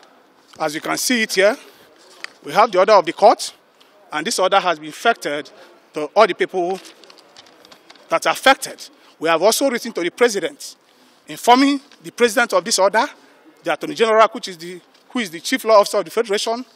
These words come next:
also to comply with this order, and also to the director general of, uh, D S S,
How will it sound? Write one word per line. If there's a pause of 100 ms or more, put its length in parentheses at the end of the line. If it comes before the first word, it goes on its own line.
(320)
also
to
comply
with
this
order, (580)
and
also
to
the
director (240)
general
of,
uh, (1040)
D
S
S,